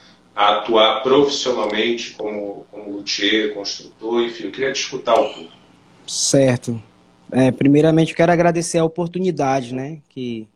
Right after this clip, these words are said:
Speaker 2: você faz. Eu acompanho o trabalho de vocês, né?
Speaker 1: Obrigado.
Speaker 2: E é um trabalho legal, é um trabalho que ajuda, de certa forma, essa divulgação,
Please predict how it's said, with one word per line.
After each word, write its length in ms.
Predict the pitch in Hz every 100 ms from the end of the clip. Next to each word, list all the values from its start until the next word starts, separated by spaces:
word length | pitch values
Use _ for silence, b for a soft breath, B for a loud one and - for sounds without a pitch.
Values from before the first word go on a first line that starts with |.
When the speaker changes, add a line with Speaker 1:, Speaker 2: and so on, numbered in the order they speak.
| _
Speaker 2:
você 480 | - - 120 107 _ _ _ _ _ _
faz. 280 | _ 156 156
Eu 80 | 175
acompanho 520 | 175 175 170 160 160
o 40 |
trabalho 380 | 151 147 139 143
de 60 | 135
vocês, 580 | 139 139 - 147 196 -
né? 200 | 131 170 170 _ _
Speaker 1:
Obrigado. 480 | - - - - -
Speaker 2:
E 720 | 123 131 135 131 131 127 117 107
é 60 | 131
um 80 | 139
trabalho 420 | 139 151 151 156
legal, 480 | 160 165 139 139 160
é 40 | 160
um 60 |
trabalho 440 | 160 160 147 147 147
que 180 | 151
ajuda, 680 | 165 180 139 175 214 208 165
de 80 | 139
certa 280 | - 156 156
forma, 480 | - 165 165 165 156
essa 200 | 151 160
divulgação, 960 | 147 151 156 151 - 147 156 170 151